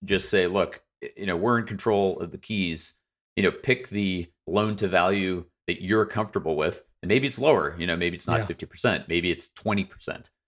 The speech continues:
Speaker 1: um, or thirty percent. Um, I think that's more likely the way it goes. But on the other hand, who knows? Maybe we'll see both structures in the market. That would be interesting.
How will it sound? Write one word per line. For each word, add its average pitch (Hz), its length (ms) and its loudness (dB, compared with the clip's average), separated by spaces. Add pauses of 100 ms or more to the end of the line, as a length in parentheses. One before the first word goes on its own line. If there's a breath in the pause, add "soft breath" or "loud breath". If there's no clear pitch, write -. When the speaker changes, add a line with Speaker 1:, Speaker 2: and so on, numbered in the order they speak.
(280)
Speaker 1:
um, 87 340 2
or 87 80 0
thirty 113 260 4
percent. - 520 -10 (400)
Um, 87 300 2
I 107 80 2
think 120 220 -2
that's 101 340 4
more 95 320 4
likely 147 300 6
the 143 80 2
way 147 160 6
it 147 120 -4
goes. 170 320 4
But 117 160 4
on 117 100 6
the 117 120 6
other 156 140 4
hand, 107 360 2 (200)
who 139 100 0
knows? 131 280 2
Maybe 107 240 2
we'll 104 180 2
see 104 500 -2
both 139 220 4
structures 85 440 -2
in 78 60 -12
the 71 60 -12
market. 73 300 -6
That 95 120 4
would 107 100 -2
be 85 80 0
interesting. - 360 -10